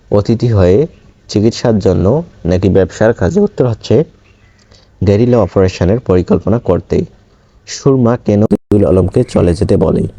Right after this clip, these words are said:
ভয় পাচ্ছিলেন তার মেয়েদের নিরাপত্তার জন্য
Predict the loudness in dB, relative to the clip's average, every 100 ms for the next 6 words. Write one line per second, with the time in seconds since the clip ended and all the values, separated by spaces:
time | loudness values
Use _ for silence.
0 | -20 -20 -20 -20 -16 -2 0 2 0 -2
1 | -2 0 2 2 0 -4 -16 _ -20 _
2 | -20 -20 _ _ -2 0 2 2 2 2
3 | 2 0 -2 0 0 2 2 0